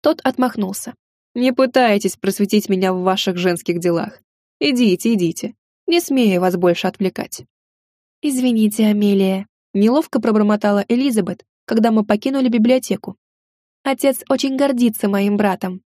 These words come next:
готов говорить о нём с утра до ночи. Коллекция —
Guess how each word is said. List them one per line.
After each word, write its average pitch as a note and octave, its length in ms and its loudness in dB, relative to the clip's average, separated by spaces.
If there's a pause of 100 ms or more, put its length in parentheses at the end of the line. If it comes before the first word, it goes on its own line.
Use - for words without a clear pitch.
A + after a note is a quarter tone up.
(180)
готов B3+ 400 2
говорить B3+ 420 0
о A#3+ 60 -2
нём G#3 160 2
с - 80 -2
утра B3+ 200 -2
до A3 180 0
ночи. F3+ 340 -8 (480)
Коллекция — D#4 840 0